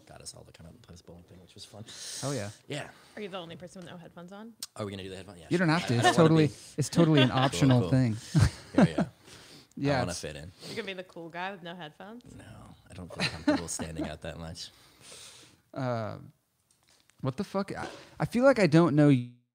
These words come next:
Speaker 2: Well, I feel like I know you. I know you, but I don't know you, like, that well.
Speaker 3: Ask a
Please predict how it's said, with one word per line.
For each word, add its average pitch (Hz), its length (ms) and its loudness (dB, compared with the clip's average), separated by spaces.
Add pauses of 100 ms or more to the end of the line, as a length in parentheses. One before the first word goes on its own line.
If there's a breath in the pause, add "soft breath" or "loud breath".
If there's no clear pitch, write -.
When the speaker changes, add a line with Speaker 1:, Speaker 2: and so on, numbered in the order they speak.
(320)
Speaker 2:
Well, 170 220 2
I 160 60 2
feel 160 160 0
like 156 140 2
I 127 80 2
know 113 260 2
you. 127 320 2 (360)
I 135 100 2
know 139 240 10
you, 107 380 2 (880)
but 131 100 4
I 131 60 4
don't 127 100 0
know 135 80 0
you, 117 440 -2
like, 107 180 -10 (160)
that 127 280 0
well. 98 380 -8 (680 soft breath)
Speaker 3:
Ask 165 360 -12
a 190 60 -18